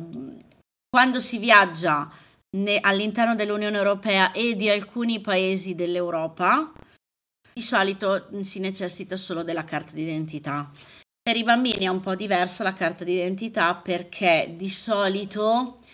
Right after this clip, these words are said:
per i, mm, cioè comunque la carta d'identità si fa al, in comune tranquillamente,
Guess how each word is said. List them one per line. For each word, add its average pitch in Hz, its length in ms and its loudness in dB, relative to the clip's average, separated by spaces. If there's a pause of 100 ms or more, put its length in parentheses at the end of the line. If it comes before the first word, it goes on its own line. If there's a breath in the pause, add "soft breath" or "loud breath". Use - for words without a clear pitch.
(360 soft breath)
per 165 840 2
i, 175 640 -2
mm, 156 580 -6 (440)
cioè 202 200 2
comunque 247 300 2
la 247 100 10
carta 214 200 4
d'identità 214 300 2
si 233 140 -4
fa 208 380 10
al, 180 500 2
in 208 140 -4
comune 202 640 0
tranquillamente, 165 1040 -2